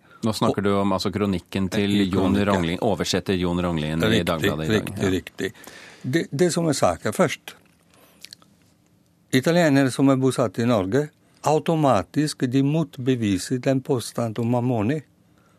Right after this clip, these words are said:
Speaker 2: Faktisk er det flere tusen langt ifra sine respektive mamma.
Speaker 1: Mamone, det er det som vi i Norge kaller mambo, ikke sant?
Speaker 2: Ja.
Speaker 1: Voksne menn
Speaker 2: To.
Speaker 1: som bor hos mamma.
Speaker 2: To. I en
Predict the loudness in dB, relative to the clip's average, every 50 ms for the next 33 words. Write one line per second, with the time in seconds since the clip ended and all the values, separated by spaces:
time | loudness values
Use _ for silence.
0 | -6 -4 -2 -2 -4 -4 -6 -4 -2 -2 0 0 0 2 2 0 -2 -4 _ -6
1 | -4 0 2 4 4 4 2 2 2 0 0 0 -2 -2 -2 -2 -2 -2 0 2
2 | 2 0 0 -4 -6 -4 -6 -4 -2 -2 -2 -2 -2 -4 -8 -16 -20 -20 -20 -20
3 | -20 _ -10 -4 -2 0 0 2 2 2 2 2 2 0 0 -2 -2 -4 -6 -8
4 | -8 -4 -4 -4 -2 -2 -4 -6 -8 -12 -14 -16 -20 _ _ -20 -10 -4 -2 0
5 | 2 2 2 0 0 -2 -2 -2 0 0 0 0 0 -2 -2 -2 -2 -2 -2 -2
6 | -2 -2 -2 -4 -6 -6 -4 -6 -4 -4 -4 -2 -2 -2 -4 -4 -4 -6 -4 -4
7 | -6 -6 -6 -6 -6 -6 -8 -8 -8 -4 -4 -2 0 2 2 2 2 2 0 0
8 | 0 -2 -4 -2 2 4 6 6 6 4 2 0 -2 -2 -2 -4 -4 -6 -6 -6
9 | -8 -14 -16 _ _ _ _ 0 2 2 2 2 2 2 0 0 0 -2